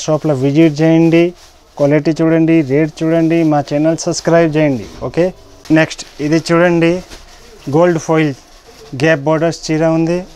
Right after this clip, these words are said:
మొత్తం చీర మీద అట్లా గోల్డ్ చిన్న చిన్న బూటీ ఫాయిల్ ప్రింట్ వస్తది. ఇది చూడండి, ఇది washable చీర, హ్యాండ్ వాష్ చేయాలి. చూడండి, మొత్తం చీర, ఇది బోర్డర్ కలర్స్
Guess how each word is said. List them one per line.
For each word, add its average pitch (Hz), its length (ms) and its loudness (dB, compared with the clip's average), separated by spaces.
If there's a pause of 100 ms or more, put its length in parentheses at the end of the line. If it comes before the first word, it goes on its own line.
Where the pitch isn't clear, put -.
(160)
మొత్తం 147 320 0
చీర 160 160 0 (120)
మీద 165 120 0 (100)
అట్లా 165 180 2 (120)
గోల్డ్ 160 300 2 (260)
చిన్న 151 160 -2 (120)
చిన్న 165 240 2
బూటీ 147 200 0 (100)
ఫాయిల్ 151 280 0
ప్రింట్ 156 260 0
వస్తది. 165 400 -2 (960)
ఇది 156 220 2
చూడండి, 160 400 2 (180)
ఇది 156 100 2 (100)
washable 170 500 2
చీర, 156 180 2 (960)
హ్యాండ్ 156 280 2
వాష్ 170 280 2
చేయాలి. 170 320 4 (640)
చూడండి, 156 380 -2 (640)
మొత్తం 156 280 -2 (100)
చీర, 165 160 0 (200)
ఇది 160 140 0 (960)
బోర్డర్ 156 380 2
కలర్స్ 160 260 0